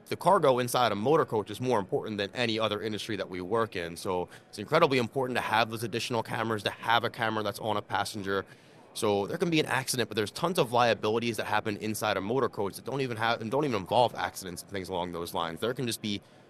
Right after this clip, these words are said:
somebody getting up to use the restroom and they trip and fall and you have a liability event right there. So it really adds a huge benefit to be able to add those additional cameras and things like that.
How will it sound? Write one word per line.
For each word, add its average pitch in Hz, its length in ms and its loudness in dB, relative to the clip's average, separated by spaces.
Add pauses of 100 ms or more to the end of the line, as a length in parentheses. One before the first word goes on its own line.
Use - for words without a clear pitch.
somebody 170 320 2
getting 139 260 4
up 135 80 -4
to 131 80 -8
use 127 200 -2
the 113 100 -4
restroom 117 440 -2
and 110 80 0
they 107 80 0
trip - 240 -6
and 110 100 -4
fall 110 280 2
and 110 80 -2
you 107 60 -2
have 104 60 -2
a 107 40 -4
liability 107 580 2
event 101 300 -2
right 98 240 -2
there. 90 280 2
So 90 320 -2 (280)
it 98 180 -4
really 143 220 4
adds 127 240 2
a - 20 -4
huge 120 380 -4
benefit 113 360 0
to 107 60 -14
be 107 60 -2
able 101 100 -2
to 104 100 -2
add 107 160 4
those 101 140 -6
additional 101 460 -4
cameras 117 420 -2
and 107 100 -8
things 113 180 -4
like 110 180 -4
that. 107 240 2